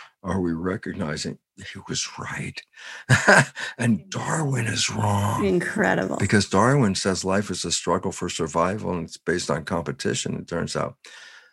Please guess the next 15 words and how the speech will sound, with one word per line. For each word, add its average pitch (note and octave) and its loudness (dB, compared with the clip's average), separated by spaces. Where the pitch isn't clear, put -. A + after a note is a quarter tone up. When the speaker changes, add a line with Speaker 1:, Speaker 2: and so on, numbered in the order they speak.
Speaker 1:
a A#2+ 6
garden A2 4
from F#2 0
which A#3+ 2
we F#3 4
came G2+ 2
is - 0
a G#2+ 2
garden. G2 2
I F#2 4
say, F#2 2
"What's G2 -4
right? G2+ 2
A G#2+ -8
garden? A#2 2